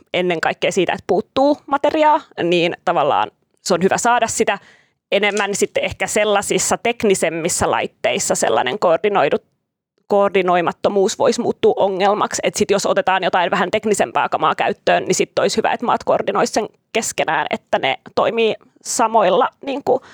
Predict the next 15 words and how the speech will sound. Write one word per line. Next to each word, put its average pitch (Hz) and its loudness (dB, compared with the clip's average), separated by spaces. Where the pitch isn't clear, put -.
johtamisjärjestelmillä 254 -2
ja 240 2
näin, 240 0
että - -4
ne 254 0
pelaa 214 2
yhteen 160 0
ne 156 0
laitteet 160 0
siellä - -2
sitten, - -4
ettei - -2
jokainen 208 0
maa 220 2
anna 233 0